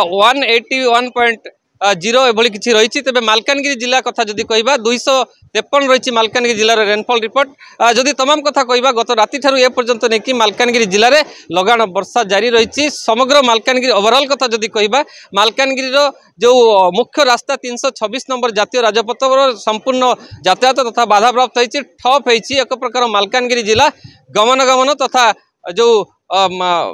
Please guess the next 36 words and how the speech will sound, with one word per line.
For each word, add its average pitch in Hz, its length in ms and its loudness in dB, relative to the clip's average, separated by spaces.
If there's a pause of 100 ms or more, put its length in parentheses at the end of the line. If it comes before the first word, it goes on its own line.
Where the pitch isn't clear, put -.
(100)
ଯାତାୟାତ 247 420 0
ସମ୍ପୂର୍ଣ୍ଣ 247 460 -4
ବାଧାପ୍ରାପ୍ତ 220 680 -2
ସୃଷ୍ଟି 240 280 -4
ହୋଇଛି। 262 240 2 (320)
ଯଦି 220 200 -2
କହିବା 269 300 0
ମାଲକାନଗିରିର 254 580 -2
ଯେଉଁ 247 240 -2
ପଙ୍ଗାମ 226 400 0
ରହିଛି, 269 260 -2
ପଙ୍ଗାମର 240 680 -4 (320)
ପୋଲ 240 220 2
ଉପରେ 254 380 2
ମଧ୍ୟ 240 240 -4 (280)
ପାଣି 202 200 0
ପ୍ରବାହିତ 247 360 0
ହେଉଥିବା 233 340 0
ବେଳେ 262 160 2
ମାଲକାନଗିରି 226 500 0
ଜିଲ୍ଲାର 247 240 2 (300)
ଏମ୍ 214 160 -2
ବି 254 80 2
ସାତ 220 300 -2
ନମ୍ବର 262 240 0
ତାମସା 254 400 0 (260)
କଥା 247 260 -2
କୁହନ୍ତୁ 254 300 0
କିମ୍ବା 254 300 0 (100)
ପଟେରୁ 240 380 -2
କଥା 269 240 -4
କୁହନ୍ତୁ 247 260 -4
କିମ୍ବା 240 260 -6
ଯଦି 226 180 -4
କହିବା 220 220 0
କାଙ୍ଗୁରକୁଣ୍ଡା 254 600 -2